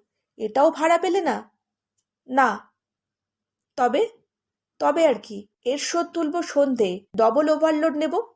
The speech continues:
যা থাকে কপালে।" "আমিও যন্ত্র, বেঙ্গলি ক্লাব বলেছে ভালো।" বিমল খুশি হয়ে মনে মনে হাসে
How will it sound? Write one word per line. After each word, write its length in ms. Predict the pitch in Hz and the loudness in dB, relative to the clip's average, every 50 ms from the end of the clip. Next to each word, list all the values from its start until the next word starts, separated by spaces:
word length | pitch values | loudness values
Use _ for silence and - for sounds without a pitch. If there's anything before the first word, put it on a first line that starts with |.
| _ 226 | _ -8
যা 220 | 196 226 214 240 | -4 -2 0 0
থাকে 280 | 247 294 285 277 277 240 - | 0 -2 -4 -4 -4 -4 -4
কপালে।" 380 | 208 - - 202 196 214 233 - _ _ | -4 -4 -4 -6 -6 -6 -10 -14 _ _
"আমিও 340 | - 233 226 233 277 320 349 | -6 -6 -4 -2 -2 -2 -2
যন্ত্র, 500 | 302 285 262 220 208 196 196 - 196 196 214 _ _ _ - | 2 2 2 2 2 -2 -6 -4 -6 -6 -6 _ _ _ -10
বেঙ্গলি 440 | 240 233 214 214 208 226 240 254 294 | -4 0 0 0 2 2 0 0 0
ক্লাব 300 | 294 - 302 311 320 294 269 | -4 -2 -2 -2 -2 0 0
বলেছে 360 | 262 277 277 285 285 - 320 | 0 2 2 2 0 -2 -2
ভালো।" 320 | 277 294 277 254 233 277 294 _ _ _ _ _ - | 0 0 2 2 0 -2 -4 _ _ _ _ _ -10
বিমল 320 | 226 262 285 302 320 320 | -6 -4 -2 0 0 -2
খুশি 360 | 320 - - 320 294 - - 330 | -2 -6 -4 -4 -4 -2 -2 -2
হয়ে 220 | 302 330 349 330 | 0 0 0 2
মনে 220 | 277 247 240 240 | 2 2 2 2
মনে 220 | 254 269 277 285 294 | 2 0 0 -2 -2
হাসে 480 | 247 - 233 196 196 - - 214 - | -4 -2 -2 -4 -4 -4 -12 -12 -14